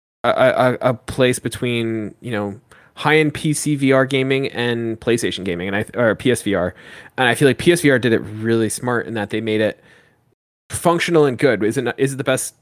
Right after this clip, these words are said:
P-, like, V R system out there? No, but it is the most accessible in that, hey, you already have a, a P S four, a P S five now. You know, it's an extra two hundred fifty bucks, and you're now in. You don't need a powerful,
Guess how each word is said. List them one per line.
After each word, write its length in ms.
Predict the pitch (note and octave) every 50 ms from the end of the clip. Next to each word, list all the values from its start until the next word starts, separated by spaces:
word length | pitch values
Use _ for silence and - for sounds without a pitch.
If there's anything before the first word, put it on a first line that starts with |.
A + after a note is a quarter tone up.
| _ _
P-, 320 | - - - - F#2 F#2 - -
like, 180 | A#2+ A#2 A2
V 180 | G#2+ A#2 B2 B2
R 120 | A#2+ A#2+
system 240 | - C3 B2 - C#3
out 60 | C3+
there? 100 | F3 D3+
No, 440 | D#3 D3 C3+ C#3+ A#2 C#2+ C2+ B2+ A#2 -
but 220 | - A#2 A#2 A2 B2
it 80 | A#2+
is 160 | B2 C3 B2
the 160 | B2+ C#3+ C#3 B2
most 240 | A2+ G#2+ A2 -
accessible 500 | G#2+ G2 - - C#2 - - - G2 F#2
in 80 | F2+ F#2+
that, 260 | F#2+ F#2+ F#2 - - - _ _ _ _ _ _ _ _ _ _
hey, 200 | - - C3 B2+
you 100 | A2+ A2+
already 160 | A#2+ B2+ C#3+ B2
have 380 | - - A2+ A2 A2+ G#2+ F#2+
a, 240 | G#2+ G2 E2+ - -
a 40 | G#2
P 200 | - - - A#2
S 100 | G#2+ -
four, 280 | - - G#2+ G#2 G#2+ G#2
a 40 | G2
P 200 | - - G#2+ G2+
S 160 | G2 - -
five 340 | - - F2+ F#2+ F2 F2+ -
now. 320 | F#2 F#2 F#2+ F#2 F#2+ F#2 - - - - - - _ _
You 80 | - F#2+
know, 140 | F#2 G#2+ A#2 - _ -
it's 80 | -
an 80 | G#2 G2+
extra 200 | A2 - - A#2
two 200 | - - - B2+
hundred 120 | B2+ B2+
fifty 220 | - - B2+ - A#2+
bucks, 300 | A2+ B2 C3 - - A#2
and 120 | G#2 A2
you're 120 | A#2 B2
now 200 | B2 A#2 A#2+ A#2+ -
in. 220 | - A#2+ A#2 G#2 G2
You 100 | G2 F2+
don't 220 | G#2+ G#2+ G#2+ -
need 140 | A2+ A2 A2
a 60 | A2
powerful, 560 | - - G#2 G2 G2+ - - G#2 G#2 G#2 G2+